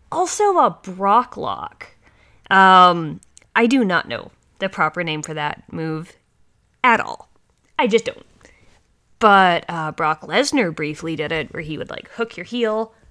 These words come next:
behind his head, and he would pick you up, and it's super hard to do, or maybe it was really hard for me to do, because I'm five feet tall, and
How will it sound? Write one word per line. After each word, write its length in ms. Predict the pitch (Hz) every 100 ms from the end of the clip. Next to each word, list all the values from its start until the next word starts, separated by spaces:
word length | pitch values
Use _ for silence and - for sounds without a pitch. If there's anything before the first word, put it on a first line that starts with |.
| _
behind 280 | - - 202
his 100 | -
head, 300 | 220 226 240 247 _ _
and 80 | 190
he 60 | 170
would 180 | 156 -
pick 220 | 247 247
you 120 | 214
up, 280 | 233 - _ _ _ -
and 320 | 196 185 170
it's 260 | 170 - -
super 400 | - - 277 226
hard 220 | 208 214
to 80 | 233
do, 280 | 202 214 247
or 200 | 208 185
maybe 280 | 196 190 208
it 100 | -
was 180 | 196
really 200 | 208 185
hard 280 | 180 180 175
for 140 | 175 160
me 180 | 160
to 80 | 175
do, 220 | 202 262 277 - _ _
because 300 | - 208 196 -
I'm 340 | 277 359 330 - _ _
five 360 | - 311 330 330 -
feet 280 | 269 262 262 _
tall, 520 | - 170 165 52 50 - - _ _
and 200 | 165 156